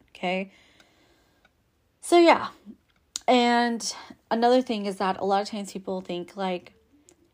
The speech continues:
you know, it's like this, there's this idea of getting tests from the universe, right? The universe isn't testing you. It's presenting you with the chance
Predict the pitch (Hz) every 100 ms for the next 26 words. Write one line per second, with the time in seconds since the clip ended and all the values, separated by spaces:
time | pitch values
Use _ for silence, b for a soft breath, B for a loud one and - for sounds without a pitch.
0 | _ _ _ _ _ 202 190 175 175 -
1 | - _ _ _ _ _ _ _ _ _
2 | _ - 226 226 214 185 202 - 208 208
3 | 208 196 196 190 190 165 185 180 180 170
4 | - 180 180 - - 185 180 170 - -
5 | - 196 185 180 190 b b b b _
6 | 349 370 392 311 - - - - - -
7 | - 180 180 180 185 - - - - 247
8 | 226 247 - 233 214 202 202 185 180 -
9 | - - - 180 247 262 -